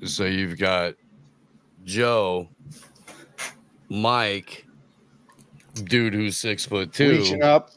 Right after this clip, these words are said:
Speaker 1: you know.
Speaker 2: <laughs> Can't even see Joe
Speaker 1: Who,
Speaker 2: Rogan.
Speaker 1: I mean,
Speaker 2: <laughs>
Speaker 1: just fucking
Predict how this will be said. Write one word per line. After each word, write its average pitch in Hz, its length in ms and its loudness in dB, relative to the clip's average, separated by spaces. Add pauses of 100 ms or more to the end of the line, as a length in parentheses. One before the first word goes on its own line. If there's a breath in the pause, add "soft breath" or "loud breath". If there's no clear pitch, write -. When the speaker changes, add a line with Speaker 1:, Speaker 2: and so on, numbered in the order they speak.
(200)
Speaker 1:
you 107 340 2
know. 92 260 4
Speaker 2:
<laughs> - 1300 2
Can't 180 160 4
even 165 180 0
see 180 180 -6
Joe 156 220 8
Speaker 1:
Who, 143 100 10
Speaker 2:
Rogan. 156 280 4
Speaker 1:
I 139 120 4
mean, 127 540 2
Speaker 2:
<laughs> - 140 -12
Speaker 1:
just 123 600 0 (120)
fucking 110 1300 -2